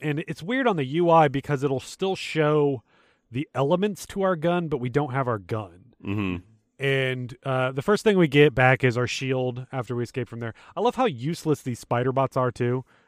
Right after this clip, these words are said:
Speaker 1: They're just so
Speaker 2: Mm-hmm.
Speaker 1: slow. Like, they just sort of wander around, and you can just, like, easily avoid all of them.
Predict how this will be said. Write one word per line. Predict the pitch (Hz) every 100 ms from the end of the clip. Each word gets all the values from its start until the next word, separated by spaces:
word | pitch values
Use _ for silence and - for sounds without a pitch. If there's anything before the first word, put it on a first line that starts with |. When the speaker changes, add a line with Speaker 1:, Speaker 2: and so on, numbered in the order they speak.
| -
Speaker 1:
They're | 151
just | 220 -
so | 165 147
Speaker 2:
Mm-hmm. | 113 107
Speaker 1:
slow. | 110 113 117 - _ _ _ _
Like, | 143 143 135
they | 156
just | 165 208 -
sort | 220
of | 175
wander | 135 147 160
around, | 139 127 131 120
and |
you | 127
can | - 131
just, | 139 -
like, | 117 123
easily | 139 143 135 127
avoid | 107 98 113 113 107
all | 107 107 104
of | 98
them. | 104 107 117